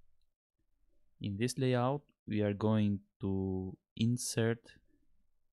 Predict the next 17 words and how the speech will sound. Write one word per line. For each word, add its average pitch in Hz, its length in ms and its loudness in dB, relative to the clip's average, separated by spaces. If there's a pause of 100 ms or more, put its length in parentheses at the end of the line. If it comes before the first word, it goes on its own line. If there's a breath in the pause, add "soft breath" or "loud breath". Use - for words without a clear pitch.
(240)
a 98 120 -4
new 117 480 2
map 101 260 -2 (240)
frame. 87 400 -6 (1800)
Uh, 92 380 -2
let's 107 160 -2
choose - 380 -6 (100)
default 98 380 -2
extent, 98 480 -6
is 107 160 -12
not 92 120 -8
a - 60 -14
problem. 117 420 -6 (1080)
I'm 104 160 0
just 110 240 0
going 101 380 2
to 95 280 -4